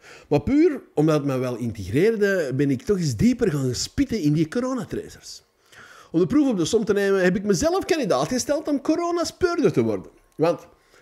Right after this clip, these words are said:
er is toch iets merkwaardigs aan de gang. Als je naar de website van de V D A B gaat en je vult daar contacttracer in,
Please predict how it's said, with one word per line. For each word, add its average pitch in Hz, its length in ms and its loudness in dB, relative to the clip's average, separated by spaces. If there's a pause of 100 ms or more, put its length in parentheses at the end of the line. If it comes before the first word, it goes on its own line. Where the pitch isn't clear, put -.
(240)
er 120 100 -6
is 147 100 -8
toch 123 120 -4
iets 113 200 -2
merkwaardigs 110 680 -6
aan 113 120 -6
de 90 120 -12
gang. 85 200 -16 (320)
Als 160 180 -2
je 208 80 2
naar 202 180 2
de 190 100 6
website 240 500 -2
van 190 120 -2
de 147 80 -2
V 151 160 2
D 139 60 4
A 123 60 2
B 139 100 2
gaat 233 400 0 (180)
en 139 100 2
je 143 100 4
vult 160 200 0
daar 120 320 0
contacttracer 131 840 -4
in, 254 160 0